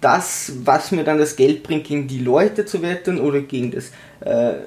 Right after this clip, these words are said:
Genre zu wettern oder gegen die Leute, deren Hobby, äh, madig zu machen,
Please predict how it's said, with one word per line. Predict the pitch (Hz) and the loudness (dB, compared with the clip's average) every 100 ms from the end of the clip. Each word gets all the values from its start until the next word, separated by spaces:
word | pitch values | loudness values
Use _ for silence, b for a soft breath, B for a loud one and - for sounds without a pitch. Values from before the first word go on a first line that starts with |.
| - | -10
Genre | 139 196 208 202 196 | -2 4 6 6 2
zu | 160 | 4
wettern | 151 156 156 | 4 4 0
oder | 147 | 0
gegen | 151 139 151 151 | -2 0 0 0
die | 160 185 | -2 -4
Leute, | 175 151 170 - 170 160 - - | 0 2 0 0 -2 -2 -4 -2
deren | 160 165 135 | 0 0 2
Hobby, | 151 151 165 131 - | 2 4 2 0 -2
äh, | 143 | -2
madig | 147 135 156 165 - | 2 2 0 -6 -8
zu | |
machen, | 147 139 - | -6 -6 -6